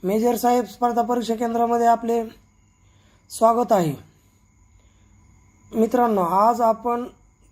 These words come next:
पाहणार आहोत पोलीस भरतीमध्ये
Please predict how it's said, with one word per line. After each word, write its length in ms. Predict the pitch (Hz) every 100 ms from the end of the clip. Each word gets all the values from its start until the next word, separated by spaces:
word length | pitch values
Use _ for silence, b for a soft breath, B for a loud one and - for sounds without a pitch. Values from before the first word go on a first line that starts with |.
| -
पाहणार 280 | 214 233
आहोत 280 | 233 226 233 220 - _ _ _ _ _ _ _ _ _ _ _ _ _ _ b b b b b b b b b - -
पोलीस 340 | 226 247 226
भरतीमध्ये 680 | 220 220 214 233 233 220 247